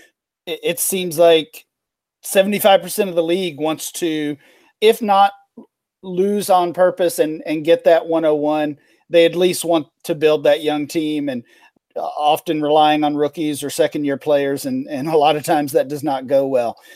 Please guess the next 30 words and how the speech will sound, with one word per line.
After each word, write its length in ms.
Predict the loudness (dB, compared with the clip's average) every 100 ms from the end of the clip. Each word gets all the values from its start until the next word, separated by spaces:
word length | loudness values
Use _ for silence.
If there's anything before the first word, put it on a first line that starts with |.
| _
So 180 | 0 4
whether 320 | 6 6 6
it's 300 | 4 0 -4
a 80 | -4
plan 540 | -4 0 2 4 2 -2
to 500 | -2 2 4 2 0 _ _ _ _
get 160 | -2
the 80 | 0
one 180 | 2 4
oh 120 | 4
one 420 | 4 4 2 0
or 540 | -2 0 2 0 -2 -6 -6
i-, 160 | -6
if 180 | -6 -8
it 120 | -8
just 180 | -10 -6
happens 420 | -4 -4 -6 -8
as 140 | -8 -8
a 60 |
result 400 | -10 -4 -4 -4
of 100 | -8
team 260 | -12 -8 -4
building, 440 | -2 -2 -2 -8 -12 _ _ _ _ _ _
I, 240 | -6 0 -2
I 20 |
feel 240 | 2 4
like 320 | 6 4 2 -6
in 200 | -4 -2
year 220 | 0 0
one, 520 | 0 2 2 2 -2